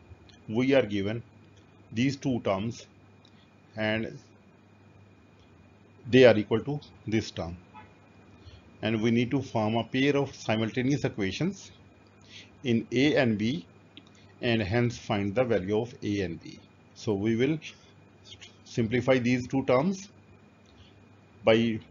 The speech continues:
dividing them, and then we will define two simultaneous equations in the form of A B and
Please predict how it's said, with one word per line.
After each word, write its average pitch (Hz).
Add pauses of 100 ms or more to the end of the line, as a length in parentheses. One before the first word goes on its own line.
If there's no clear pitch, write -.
(100)
dividing 110
them, 160 (1080)
and 117
then 110
we 107
will 123 (880)
define 110 (1000)
two 120
simultaneous 113
equations 123 (120)
in 110
the 107
form 104
of 110
A 107
B 127 (840)
and 113